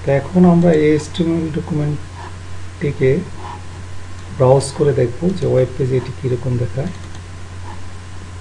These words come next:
এইচ ওয়ান হওয়ার কারণে সবচেয়ে বড়, আর নরমাল টেক্সট আমরা যেটি,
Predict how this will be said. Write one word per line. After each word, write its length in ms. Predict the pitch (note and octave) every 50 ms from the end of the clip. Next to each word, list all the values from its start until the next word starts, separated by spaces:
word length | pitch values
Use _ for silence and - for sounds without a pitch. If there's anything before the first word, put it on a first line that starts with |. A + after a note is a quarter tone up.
| - - - - - - - - - - - - - - - - - - - - - - - - - - - - - - - - - - - - - - - - - - - - - - - - - - - C3+ A#2 A#2 A#2+ C3 C3+
এইচ 260 | C#3 C3+ - - C#3+
ওয়ান 320 | C#3 C#3+ D3 D3+ D3+ D3 D3+ F#3 F3 - - - - - - D3
হওয়ার 140 | C#3 C3+ B2+
কারণে 280 | - C#3+ C#3 C#3 C3+
সবচেয়ে 440 | C3 - C#3 B2+ - - - C#3+ B2 B2
বড়, 280 | C3+ B2+ C3 C3 C#3+ F#3 E3+ - - - - - - - - - - - - - - - - - - - - - -
আর 120 | A#2+ A#2 A#2
নরমাল 460 | A#2+ B2+ C3+ C#3+ D3 D#3 D#3+ D#3 D3+ D3
টেক্সট 380 | - D3 C3+ - - - - -
আমরা 220 | C3 B2 B2 B2
যেটি, 360 | A#2 A#2+ A#2+ A#2+ - D3+ F3